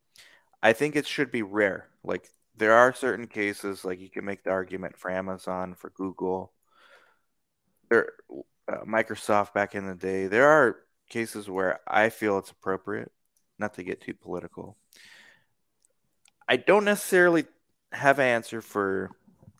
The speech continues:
what to do when I R Bs get too big, 'cause most I R Bs are private for-profit companies, you know, which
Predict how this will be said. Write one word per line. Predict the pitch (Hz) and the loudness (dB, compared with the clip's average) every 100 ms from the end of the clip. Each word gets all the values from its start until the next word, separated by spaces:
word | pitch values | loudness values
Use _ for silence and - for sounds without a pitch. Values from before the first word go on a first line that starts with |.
| _ _ | _ _
what | 107 113 | -2 -2
to | - | -4
do | 107 113 | -4 0
when | 107 98 | 2 2
I | 101 98 | 2 2
R | 92 | 0
Bs | - 110 107 - | -4 -6 -6 -8
get | 85 87 | -12 -10
too | - 85 | -14 -14
big, | 82 78 - _ _ _ _ _ - - - - _ | -12 -14 -16 _ _ _ _ _ -20 -20 -20 -20 _
'cause | - 110 117 | -2 -2 4
most | 139 - | 2 4
I | 101 | 6
R | 135 123 | 6 6
Bs | 120 120 113 - _ _ _ | 2 -2 -6 -14 _ _ _
are | 101 | 0
private | - - 104 98 104 98 _ _ _ - | 0 2 4 4 0 -2 _ _ _ 0
for-profit | 110 107 - - 107 107 - 101 - | 0 0 -4 -2 2 2 0 -6 -6
companies, | - 101 90 90 90 95 - - _ _ _ _ _ _ _ _ _ _ _ | -4 -4 -4 -10 -12 -16 -20 -20 _ _ _ _ _ _ _ _ _ _ _
you | 101 95 | -10 -8
know, | 90 90 - | -6 -8 -6
which | 98 95 - | -4 -4 -8